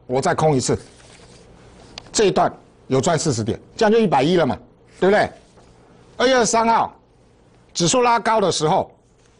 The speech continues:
我们也在放空啊。隔天开盘一跌下来，先回补赚一百一十点，对不对？好，再来。礼拜二二二八假期之前，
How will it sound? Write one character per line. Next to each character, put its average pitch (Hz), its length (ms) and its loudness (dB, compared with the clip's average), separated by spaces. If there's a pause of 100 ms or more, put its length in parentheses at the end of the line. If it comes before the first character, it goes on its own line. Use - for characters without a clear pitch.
我 131 160 -4
们 185 80 0
也 165 60 0
在 185 120 0
放 170 160 -2
空 185 140 2
啊。 240 80 -4 (1600)
隔 190 200 2
天 240 200 2 (1400)
开 240 200 0
盘 127 280 0 (840)
一 233 80 -2
跌 170 160 2
下 180 180 2
来， 107 160 0 (540)
先 185 180 0
回 143 140 2
补 120 140 -4 (360)
赚 180 200 -2 (140)
一 190 100 0
百 113 160 -2
一 135 80 2
十 127 120 -6
点， 110 140 -4 (340)
对 165 120 0
不 170 60 2
对？ 135 140 2 (120)
好， - 240 -10
再 147 120 -2
来。 98 140 0 (1800)
礼 143 100 0
拜 196 140 0
二 262 320 0
二 240 140 0
二 233 60 2
八 226 160 2
假 214 160 0
期 156 140 -6
之 170 140 -6
前， 110 200 -4